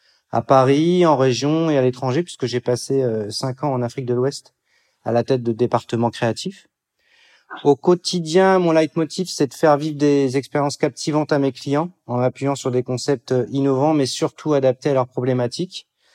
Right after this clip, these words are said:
Et puis, euh, de manière plus intime, en dehors du travail, je suis un passionné de voyage pour les rencontres et, et la déconnexion qu'ils permettent.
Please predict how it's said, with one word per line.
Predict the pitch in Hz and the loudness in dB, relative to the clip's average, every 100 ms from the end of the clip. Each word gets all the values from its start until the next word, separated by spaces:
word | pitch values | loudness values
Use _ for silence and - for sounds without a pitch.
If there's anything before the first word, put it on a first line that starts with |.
| _ _ _ _ | _ _ _ _
Et | 127 | -4
puis, | 123 - 156 175 180 | -4 -6 -4 0 4
euh, | 151 135 131 123 123 120 123 | 4 4 4 4 2 2 0
de | 127 | 0
manière | 131 131 | 0 -2
plus | 131 135 | -2 -4
intime, | 131 127 180 | -2 -2 -2
en | 160 | 0
dehors | 131 127 | 2 0
du | 120 | 0
travail, | - 131 151 | -4 -2 -2
je | - | -2
suis | - | -4
un | 117 113 | -2 0
passionné | 143 135 139 131 | -2 -2 -2 -2
de | |
voyage | 123 127 135 151 110 107 _ | 2 4 2 0 -8 -16 _
pour | 117 | -6
les | 120 | -2
rencontres | 117 120 139 127 131 | -2 -2 -6 -6 -2
et, | 113 107 104 | -2 -2 -4
et | |
la | 110 | -6
déconnexion | 113 120 120 113 - 127 | -4 -4 -4 -4 -8 -10
qu'ils | - 107 | -10 -10
permettent. | - 110 127 160 - | -4 -2 -2 -4 -12